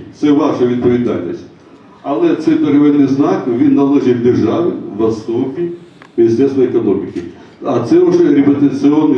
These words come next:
ну, ризики для держави. Це з одного боку. І друге, вам потрібно знати, що і ваша продукція, яку ви розробили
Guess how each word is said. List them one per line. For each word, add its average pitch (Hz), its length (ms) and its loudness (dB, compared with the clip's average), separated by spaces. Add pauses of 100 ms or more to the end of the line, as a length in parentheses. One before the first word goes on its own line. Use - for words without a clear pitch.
ну, 135 100 2
ризики 143 360 0 (260)
для 127 160 0
держави. 101 540 -2 (1080)
Це 143 140 2
з - 60 0
одного 120 360 2
боку. 92 400 -4 (640)
І 143 80 0
друге, 208 240 0
вам 175 200 0
потрібно 156 420 -2
знати, - 440 -2
що 320 100 0
і 160 200 2
ваша 156 380 2
продукція, 127 600 0
яку 139 220 2
ви 127 220 2
розробили 123 580 -2